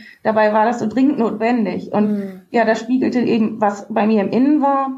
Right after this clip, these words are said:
Speaker 1: das spiegelte eben auch das im Außen wider, weißt du. Ich hab so versucht, alles möglichst ordentlich zu machen, damit, weil ich so den, das Gefühl hatte, ja,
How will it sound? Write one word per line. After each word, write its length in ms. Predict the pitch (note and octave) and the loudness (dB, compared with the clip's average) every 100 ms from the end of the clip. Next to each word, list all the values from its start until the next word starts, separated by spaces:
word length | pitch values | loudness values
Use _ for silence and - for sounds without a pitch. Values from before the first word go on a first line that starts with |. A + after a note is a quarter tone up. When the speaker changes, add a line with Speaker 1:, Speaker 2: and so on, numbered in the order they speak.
| - _ _ _ _ | -14 _ _ _ _
Speaker 1:
das 160 | A3 A3 | -4 -2
spiegelte 380 | A3+ A3 A3+ | 0 0 0
eben 200 | A3 G#3+ G3+ | 0 2 2
auch 160 | G#3 | 0
das 160 | G#3+ G3 | -2 -4
im 100 | - | 0
Außen 340 | G3+ G#3 A3 | 0 0 -2
wider, 300 | G#3+ A#3+ G3 | -2 0 2
weißt 260 | F3+ F#3+ - | 2 -2 -2
du. 60 | |
Ich 100 | G#3 | -4
hab 100 | A#3 | -2
so 120 | - A3+ | -2 -2
versucht, 400 | A3 A3 A#3+ - | 0 0 -2 -2
alles 380 | A3+ A#3+ A#3+ - | 0 -2 -6 -4
möglichst 400 | A#3 A#3 A3+ G#3+ | -2 -2 -2 0
ordentlich 320 | A3+ C4 B3+ | 0 -2 -4
zu 80 | B3+ | 0
machen, 520 | A#3+ A#3+ - B3 - | 0 0 -2 -4 -4
damit, 440 | A3 A3 G#3+ - - - - - | -2 -2 -2 -8 -20 -20 -18 -18
weil 240 | - G#3 G3 | -8 -4 -2
ich 80 | G#3+ | -2
so 80 | |
den, 380 | A#3+ A3 F#3+ - - | -2 -2 -2 -8 -12
das 320 | - - A#3+ | -12 -4 -4
Gefühl 320 | A#3+ C4 C4 A#3+ | -4 -2 0 2
hatte, 320 | A3+ A3+ A3+ - _ _ _ _ _ - | 0 -2 -8 -16 _ _ _ _ _ -4
ja, 440 | A3+ A3+ G#3+ - | 2 2 2 -2